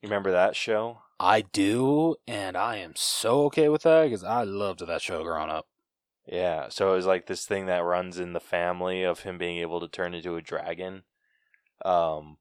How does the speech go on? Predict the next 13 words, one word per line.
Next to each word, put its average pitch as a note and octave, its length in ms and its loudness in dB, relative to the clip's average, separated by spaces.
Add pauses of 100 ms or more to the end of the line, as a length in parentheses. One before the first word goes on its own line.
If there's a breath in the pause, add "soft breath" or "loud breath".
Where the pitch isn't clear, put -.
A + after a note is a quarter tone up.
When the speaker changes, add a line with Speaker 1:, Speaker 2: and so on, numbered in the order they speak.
Speaker 1:
but, F2+ 260 2
like, F2+ 280 -8 (680)
kinda F2 200 -8
just E2+ 240 -12
different F2 340 -6
here, E2+ 320 -4
where E2+ 220 -6
it's - 340 -12
the B2 120 -10
same G#2 300 -4
thing, G2 340 -6
but F2+ 240 0 (1120 loud breath)
what A#2+ 300 2